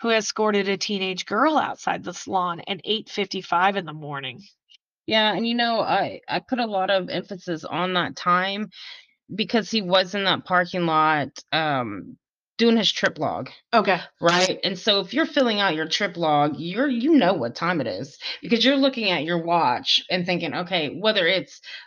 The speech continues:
Speaker 2: five hours ago it was here or I have stopped here or I took a break," whatever it is, because, you know, they're very strict on those things,
Speaker 1: Yeah.
Speaker 2: right? Regulated. So I,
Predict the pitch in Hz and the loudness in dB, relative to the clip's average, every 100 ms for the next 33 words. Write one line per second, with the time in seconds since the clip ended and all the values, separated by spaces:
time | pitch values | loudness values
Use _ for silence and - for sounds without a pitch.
0 | _ - 165 139 226 233 220 214 190 160 | _ 0 0 2 2 2 0 0 0 0
1 | 180 - 339 302 285 262 208 151 180 180 | -4 -2 0 2 4 4 2 2 2 -2
2 | - 165 139 - 254 240 214 175 143 143 | -4 -2 -2 -2 0 2 2 0 0 -4
3 | 175 151 151 185 208 247 220 262 226 202 | -8 -10 -6 -6 -2 -2 2 0 0 -2
4 | 214 214 214 185 214 190 180 170 185 175 | -4 -6 -10 -6 -4 -2 0 -2 -2 -2
5 | 165 - - 196 160 139 139 - 117 - | -2 -4 -4 -6 -6 -6 -8 -10 -16 -6
6 | 220 202 170 - - 170 165 143 104 98 | 0 0 0 -6 -6 -4 -4 -8 -8 -12
7 | 107 - - - _ - 196 196 165 - | -20 -18 -20 -20 _ 0 2 2 -2 -6
8 | - _ _ _ 135 285 | -20 _ _ _ -2 -2